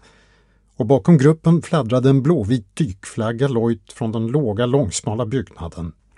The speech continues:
Becky's Dive In. Skylten hängde snett, det syntes ända härifrån. De sex dykarna hade parat ihop sig, två och två. Becky McNamara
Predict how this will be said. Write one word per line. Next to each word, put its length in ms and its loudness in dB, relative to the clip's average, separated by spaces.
Becky's 500 0
Dive 440 2
In. 320 -2
Skylten 400 4
hängde 240 0
snett, 420 0
det 220 0
syntes 380 -8
ända 180 -8
härifrån. 640 -6
De 120 2
sex 300 0
dykarna 440 0
hade 160 0
parat 360 -4
ihop 280 -6
sig, 260 0
två 120 -12
och 100 -8
två. 320 -2
Becky 420 -2
McNamara 640 2